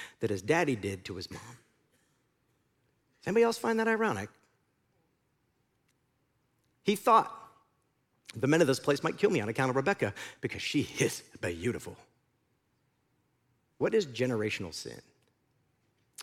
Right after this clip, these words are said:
Generational sin is my definition. It's a working definition, so I reserve the right to change my mind. But it's the unhealthy patterns handed down to us by our parents. Got any? Any bitterness,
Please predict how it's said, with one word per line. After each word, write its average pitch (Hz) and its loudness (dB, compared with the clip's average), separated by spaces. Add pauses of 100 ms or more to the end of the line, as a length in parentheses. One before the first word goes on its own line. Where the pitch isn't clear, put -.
(120)
Generational 165 2
sin 113 0
is 131 2
my 127 4
definition. 120 -2 (320)
It's - -16
a 127 0
working 127 4
definition, 120 -2
so 120 -2
I 113 0
reserve 117 2
the 190 6
right 156 8
to 151 -6
change 117 -2
my 113 0
mind. 131 0 (600)
But 127 4
it's 143 2
the 147 2
unhealthy 175 4
patterns 123 -2
handed 131 0
down 120 2
to 98 -4
us 101 -6
by 104 -8
our 107 -10
parents. - -18 (1700)
Got - -4
any? 185 -4 (1600)
Any 135 2
bitterness, 165 4